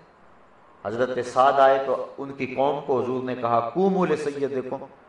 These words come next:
اپنے آقا کے لیے اٹھ کے کھڑے ہو جاؤ، ان کا استقبال کرو۔ تو یہ حضور علیہ السلام نے ترغیب دی ہے۔ تو قیام تعظیمی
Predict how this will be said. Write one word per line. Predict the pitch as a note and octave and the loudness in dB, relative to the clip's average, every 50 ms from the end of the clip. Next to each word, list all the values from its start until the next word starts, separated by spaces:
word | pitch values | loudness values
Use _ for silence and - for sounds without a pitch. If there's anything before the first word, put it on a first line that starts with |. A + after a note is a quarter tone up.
| - _ _ _ _ _ - | -20 _ _ _ _ _ -4
اپنے | - A2+ A#2+ - B2 C3 C#3 C#3 C#3 | -2 -2 -2 -2 -2 -4 -4 0 4
آقا | C3+ C#3 C#3+ C#3+ D#3 E3+ E3 E3 | 6 6 6 8 6 4 4 6
کے | D#3 C#3+ | 2 0
لیے | C#3+ C#3+ D#3 D3+ D#3 | 0 0 -4 -2 2
اٹھ | - F#3+ F3+ F#3+ | 2 2 2 2
کے | F#3+ F#3 | -2 -2
کھڑے | F3 F#3 C#3+ C#3+ C#3+ C#3+ | -2 2 2 2 4 4
ہو | A#2+ B2 B2 B2 | 4 2 2 4
جاؤ، | B2+ C3 | 4 2
ان | B2+ B2+ B2+ B2+ B2 | 2 2 -2 0 0
کا | C3 | 0
استقبال | A#2 A#2+ A#2 A2 A2+ A2+ A2 G#2 G#2 G#2+ A2 A2 G#2+ - | 0 0 -2 -6 -8 -8 -2 2 2 2 2 2 -4 -6
کرو۔ | F2+ E2 F2+ F#2+ F#2+ - - - _ _ _ _ _ _ - - - - - - - - - _ _ _ _ _ | -8 -8 -10 -12 -14 -16 -20 -20 _ _ _ _ _ _ -20 -20 -20 -20 -20 -20 -20 -20 -20 _ _ _ _ _
تو | - A2+ | -12 -8
یہ | A#2 C#3 | -4 -2
حضور | D3 C3+ B2+ A2 - - D3+ | -2 -2 -2 -2 -2 2 2
علیہ | C#3+ B2+ A#2+ B2 | 4 4 2 0
السلام | A#2+ - A#2 A#2 A#2 A#2 A#2 G#2+ | -2 -2 -2 0 0 0 -4 -8
نے | G#2 A2 - - - - - - _ _ _ | -10 -12 -14 -18 -20 -20 -20 -20 _ _ _
ترغیب | - C3 C3 A#2+ B2+ C3+ D3 C#3+ G#2+ F2 - | -2 0 0 0 -2 -4 -6 -8 -10 -10 -12
دی | F#2+ F2 E2+ | -12 -12 -12
ہے۔ | E2+ D#2 - - - - _ - - - _ _ _ _ _ _ _ - - _ | -12 -14 -16 -16 -20 -20 _ -20 -20 -20 _ _ _ _ _ _ _ -20 -18 _
تو | - C3 B2+ C3 B2+ | -8 -8 -6 0 4
قیام | F3+ E3 E3+ F3 F#3 G3 G3+ G3+ G3+ G3 F#3+ | 6 8 8 8 8 8 6 4 2 2 4
تعظیمی | E3 D3 C#3+ D3 C#3+ D3+ D3 D3+ D3+ | 6 6 6 4 0 -2 -4 -6 -6